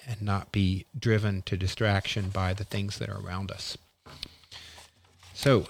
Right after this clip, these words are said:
I appreciate everyone listening to our podcast. I hope that you will let me know what you think. If you can think of other areas that you're struggling with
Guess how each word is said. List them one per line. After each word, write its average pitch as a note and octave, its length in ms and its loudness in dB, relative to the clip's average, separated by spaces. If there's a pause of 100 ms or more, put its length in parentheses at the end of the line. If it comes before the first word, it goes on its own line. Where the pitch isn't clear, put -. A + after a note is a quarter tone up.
(120)
I G#2+ 100 4
appreciate A#2+ 600 4 (300)
everyone A#2 400 6
listening A2+ 440 4
to G#2 440 2 (200)
our G2+ 80 0
podcast. A#2 640 4
I G#2+ 40 2
hope - 240 -2
that - 200 -2
you A2 120 2
will G2 400 0 (840)
let A2+ 140 4
me A#2 100 8
know A#2 120 8
what G#2+ 240 6
you A2+ 60 4
think. F3 460 6 (160)
If - 120 -8
you A#2+ 60 4
can A#2 120 2
think A#2+ 220 2
of A2+ 120 6
other A#2 240 6
areas A#2 680 2 (260)
that G#2+ 380 4 (840)
you're A2+ 500 2 (600)
struggling A#2 760 4
with G#2+ 520 6